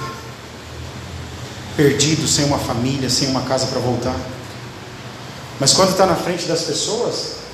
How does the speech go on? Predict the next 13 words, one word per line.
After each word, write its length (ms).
faz 160
até, 180
o 480
pessoal 280
até 100
chora. 480
Fala, 300
"Eu 140
quero 240
ser 240
que 120
nem 120
ele." 340